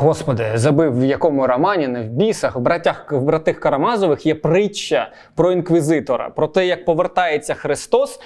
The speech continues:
але його відразу саджають за грати. До нього приходить великий інквізитор і каже: «Знаєш що, ми тут без тебе дуже добре справляємось, в нас же всюди є християнство, ти нам не заважай». Так само сьогодні Сковорода, який, якби був він реанімований, якби все це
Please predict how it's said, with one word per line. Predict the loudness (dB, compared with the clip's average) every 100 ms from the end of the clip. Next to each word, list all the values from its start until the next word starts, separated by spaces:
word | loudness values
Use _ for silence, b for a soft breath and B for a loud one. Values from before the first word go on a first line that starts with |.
| B
але | 2 2
його | 4 2
відразу | 2 2 0 -2 -2
саджають | -4 -2 -2 -2 -2
за | -2
грати. | 0 0 0 -2 -8 -8 b b -2
До | 0
нього | 2 0
приходить | -2 -2 -2 -2 -2
великий | -2 -2 -2
інквізитор | -4 -2 -2 0 -2
і |
каже: | -2 -4
«Знаєш | -2 -2 -2
що, | -4 -6 -4
ми | 0 2
тут | 2
без | 0 0
тебе | 0 2
дуже | 0 0
добре | 0 -2
справляємось, | -4 -4 0 0 0 -2 -6 -10 -18 B B
в | -2
нас | 0
же | 0
всюди | 0 0 2
є | 0
християнство, | -2 -4 0 0 0 -4 -2
ти | 0
нам | 2
не | 0
заважай». | -2 -2 -4 -6 -6
Так | -8
само | -4 -4 -4
сьогодні | -2 -2 2 0 0 -2 -4 B B
Сковорода, | B 0 2 2 0 0 0
який, | 0 0 -2
якби | 0 0
був | 0 0
він | 2 2
реанімований, | 2 0 0 2 2 0 -4 -4
якби | -2 0
все | -2 -2 -4
це | -2 -2 0 0